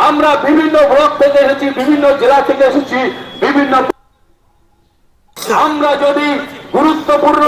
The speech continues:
না হয়ে উঠতে পারি এই আন্দোলনকে শক্তিশালী করতে, আমাদের জীবনের শক্তি, আমাদের সময়, আমাদের অর্থ যদি এই আন্দোলনকে এই জায়গা থেকে আরো শক্তিশালী করতে সচেষ্ট না হই, তাহলে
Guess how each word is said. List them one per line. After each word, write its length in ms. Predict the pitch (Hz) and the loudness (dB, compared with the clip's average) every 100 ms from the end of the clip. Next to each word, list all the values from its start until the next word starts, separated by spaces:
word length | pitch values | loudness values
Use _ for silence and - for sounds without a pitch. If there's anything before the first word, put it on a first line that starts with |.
| 285 | 0
না 80 | 285 | 0
হয়ে 300 | 285 294 294 | 2 0 0
উঠতে 260 | 302 - 294 285 | -4 -4 -4 -2
পারি 200 | 285 294 294 | -4 -4 -4
এই 60 | 294 302 | -4 -4
আন্দোলনকে 480 | 294 294 302 294 285 294 | -4 -2 -2 -2 -2 0
শক্তিশালী 500 | 294 302 285 285 294 | -2 -2 -2 -2 0
করতে, 280 | 302 285 302 294 233 - - - 294 | 0 0 2 2 2 -2 -10 -2 0
আমাদের 340 | 302 294 294 294 - | 0 2 2 0 -2
জীবনের 400 | 330 302 294 294 294 - - | 0 2 2 2 -2 -8 -4
শক্তি, 340 | - - - 302 294 294 | -2 -2 -4 0 2 2
আমাদের 300 | 302 294 294 285 | 2 2 0 0
সময়, 360 | 285 311 294 294 294 | -2 0 2 2 2
আমাদের 280 | 302 294 262 302 | 2 2 2 2
অর্থ 200 | - 294 294 | 0 -2 0
যদি 200 | 294 302 311 - - - | 0 0 -4 -6 -6 -2
এই 60 | 339 311 | 0 0
আন্দোলনকে 580 | 302 311 311 302 302 302 285 - - 269 | 0 2 2 0 0 2 2 -2 -4 -2
এই 80 | 330 311 | 0 2
জায়গা 260 | 311 302 294 | 2 2 0
থেকে 220 | 311 311 | -2 -2
আরো 220 | 302 294 302 285 | 2 2 2 2
শক্তিশালী 460 | 285 294 294 285 294 | 0 -2 -2 -2 0
করতে 200 | 285 285 277 - | 0 0 -2 0
সচেষ্ট 400 | 277 294 285 285 277 | 0 0 0 0 2
না 60 | 277 240 | 4 4
হই, 220 | 277 269 - - - | 2 0 -2 -6 -4
তাহলে 360 | 233 277 285 277 | 0 2 4 4